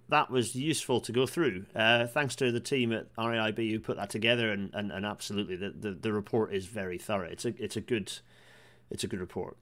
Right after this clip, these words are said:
So, um, I, I think this is a, um,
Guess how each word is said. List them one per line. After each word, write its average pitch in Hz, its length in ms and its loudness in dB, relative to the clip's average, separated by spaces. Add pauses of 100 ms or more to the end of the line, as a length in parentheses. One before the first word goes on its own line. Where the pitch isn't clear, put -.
(140)
So, 139 280 4 (1400)
um, 110 540 8
I, 123 320 4
I 131 60 4
think 139 200 4
this 131 160 4
is 123 120 4
a, 127 400 10
um, 113 420 6